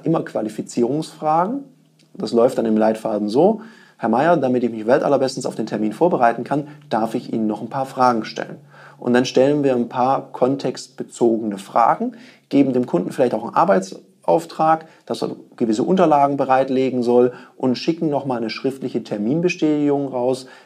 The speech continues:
mit einer Agenda. Gleichzeitig, wenn man gerade im Bereich an Privatkunden verkauft oder auch an Firmenkunden geht es auch, nehme ich gerne noch eine zweite oder dritte Person mit dazu zu dem Termin,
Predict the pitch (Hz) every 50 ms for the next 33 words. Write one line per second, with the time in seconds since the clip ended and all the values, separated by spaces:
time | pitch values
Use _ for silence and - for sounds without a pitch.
0 | _ - - 117 120 117 - 113 107 - - 107 107 110 110 110 98 87 87 -
1 | - - _ _ _ _ _ - - - _ - 135 131 156 190 190 190 - 180
2 | 180 175 175 180 180 170 - - - 135 123 120 120 117 - - - - - 117
3 | 117 117 - 117 107 107 107 110 107 107 113 110 - - - - - _ _ -
4 | - - _ _ - 110 101 - - 117 98 95 101 - - - - 190 185 220
5 | 233 190 - 185 - - 185 196 220 220 - - - - 127 123 - - - -
6 | 123 120 120 - 190 214 185 - - 123 120 123 113 117 - - 110 - 113 117
7 | 135 165 190 190 - - - - - _ - - 113 117 127 139 143 143 - -
8 | 120 117 127 143 151 143 135 131 - 127 120 117 - - - 107 117 143 143 147
9 | - 123 113 - 127 127 113 - - - 110 107 104 104 110 143 165 165 170 165
10 | 175 175 175 - - 196 190 190 - 117 110 104 104 - - 113 107 104 107 113
11 | 120 131 151 170 175 -